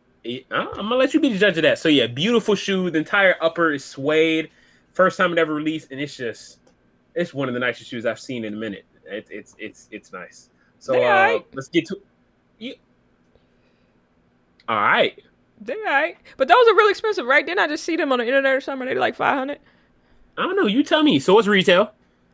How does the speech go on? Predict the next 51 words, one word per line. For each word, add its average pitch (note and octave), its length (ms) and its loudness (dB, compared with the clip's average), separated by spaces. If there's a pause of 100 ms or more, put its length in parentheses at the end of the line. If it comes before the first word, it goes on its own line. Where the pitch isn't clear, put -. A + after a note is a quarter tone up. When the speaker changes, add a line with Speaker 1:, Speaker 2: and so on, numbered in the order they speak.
(380)
Speaker 2:
I - 60 -10
don't C#4 120 -6
know. A#3+ 160 -2
They B3 120 -2
like B3 160 -6
five C#4 240 -2
hundred. E4+ 200 -6
I B3 120 -4
just C4 240 -12
said. D#4 320 -8 (1000)
I C4+ 60 0
don't G4 140 -2
know. C#4 80 2
Retail, B3 400 2
Speaker 1:
Retail. D#3 200 4
Speaker 2:
resale. D3 420 -8 (120)
I A3 140 -6
don't G#3+ 180 -12
know. D#3 240 -10 (1300)
T-, - 140 -8
Speaker 1:
What G#3+ 280 2
is, G3 160 4
Speaker 2:
two - 60 -20
fifty? - 160 -20 (140)
Speaker 1:
like, E3 160 0
Speaker 2:
Three G4+ 200 12
hundred. C#4 180 8
Speaker 1:
Foot - 40 -4
Locker B2+ 80 -2
selling G#2 360 -8
for? G#2 260 -14 (1000)
Speaker 2:
Two D#4+ 140 0
fifty. B3 320 0 (840)
I F3 120 2
don't F3+ 100 -2
Speaker 1:
It's C#3+ 80 -8
Speaker 2:
know. C#3 80 -4
Speaker 1:
a - 20 -10
Jordan. D#3+ 420 -4 (1040)
Speaker 2:
I D4 100 -4
know, A#4 140 2
Speaker 1:
We E4 160 6
Speaker 2:
but, - 40 2
Speaker 1:
just D4 120 0
went A3+ 140 2
over G#3+ 120 8
Speaker 2:
oh, F#4 140 8
Speaker 1:
this B3 60 2
last G#3+ 180 4
Speaker 2:
the C#3 60 -6
Speaker 1:
episode. G#2+ 420 -10